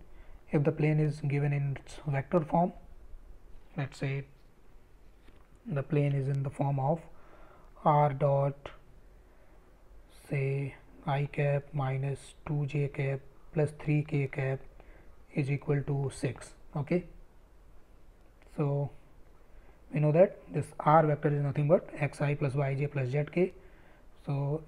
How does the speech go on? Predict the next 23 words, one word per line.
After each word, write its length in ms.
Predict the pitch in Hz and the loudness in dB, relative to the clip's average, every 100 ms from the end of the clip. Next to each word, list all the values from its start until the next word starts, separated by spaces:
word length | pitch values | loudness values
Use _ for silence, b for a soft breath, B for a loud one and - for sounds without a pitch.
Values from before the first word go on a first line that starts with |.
| - | -4
if 140 | 147 - | -4 0
we 80 | 147 | 0
are 80 | 139 | 2
going 200 | 139 139 | 0 0
to 100 | 139 | -2
take 260 | 147 139 131 | 0 -2 0
the 80 | |
dot 300 | 127 151 160 | 2 4 4
product, 320 | 156 160 165 - - - - | 2 2 0 -2 -20 -8 -2
we 80 | 143 | 0
will 80 | |
get 180 | 139 135 - | 0 -4 -2
x 260 | 165 165 - | 0 0 -2
minus 400 | 135 127 131 - | -4 -2 -6 -6
two 100 | - | -4
y 420 | 156 160 160 165 - b b b b b - | 2 4 4 2 -4 b b b b b -4
plus 180 | 135 - | -4 -2
three 240 | 156 156 | 2 4
z 100 | 151 | 4
is 300 | 156 139 123 | 2 2 -2
equal 240 | 127 - 120 | -4 -6 -4
to 140 | 131 | -6
six, 380 | - 180 180 | 0 0 0